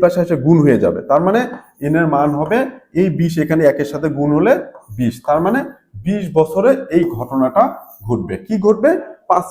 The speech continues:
পার্সেন্ট হার সরল মুনাফায় কোনো আসলে বিশ বছরে তার সুদ আসল সহ দ্বিগুণ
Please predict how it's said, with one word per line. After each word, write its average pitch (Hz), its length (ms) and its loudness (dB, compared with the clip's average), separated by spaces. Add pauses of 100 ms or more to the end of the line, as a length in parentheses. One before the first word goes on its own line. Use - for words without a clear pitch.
পার্সেন্ট 208 340 -4
হার 202 200 -4
সরল 147 320 2
মুনাফায় 170 460 4 (380)
কোনো 147 180 6 (220)
আসলে 254 320 4 (580)
বিশ 240 180 4 (140)
বছরে 185 300 4 (420)
তার 208 200 2 (420)
সুদ 202 240 2 (580)
আসল 208 320 0 (120)
সহ 160 160 4 (300)
দ্বিগুণ 156 300 4